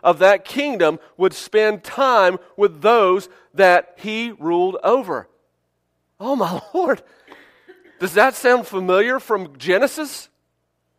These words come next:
Where did God spend time with his created?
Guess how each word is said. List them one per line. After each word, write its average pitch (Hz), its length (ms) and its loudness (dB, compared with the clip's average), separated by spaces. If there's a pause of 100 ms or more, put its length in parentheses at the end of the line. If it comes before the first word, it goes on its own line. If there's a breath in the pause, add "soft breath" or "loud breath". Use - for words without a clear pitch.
(600)
Where 196 260 4
did 233 240 -4
God 170 540 2 (320)
spend 208 480 0
time 185 560 2 (220 soft breath)
with 170 160 -2
his 202 380 0
created? 208 680 -6